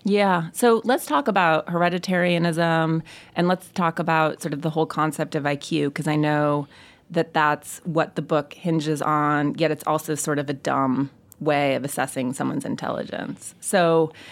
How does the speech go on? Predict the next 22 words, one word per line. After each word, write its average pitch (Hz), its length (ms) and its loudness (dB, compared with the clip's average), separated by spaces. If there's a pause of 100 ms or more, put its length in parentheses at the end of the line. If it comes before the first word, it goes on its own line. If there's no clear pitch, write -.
(140)
do 185 100 -2
you - 20 2
wanna 214 160 2
take 190 260 -2
us 180 180 -2
through 165 680 2 (600)
sort 170 140 -8
of 151 100 -2
the 160 340 -2 (320)
creation 190 580 0
of 160 220 -2
the 170 140 0
I 156 160 0
Q 165 240 -2
test 156 760 -2
and 160 260 2
then 147 540 0
sort 170 140 -10
of 143 80 -8
how 143 240 -2
it's 147 160 -4
been 147 480 -2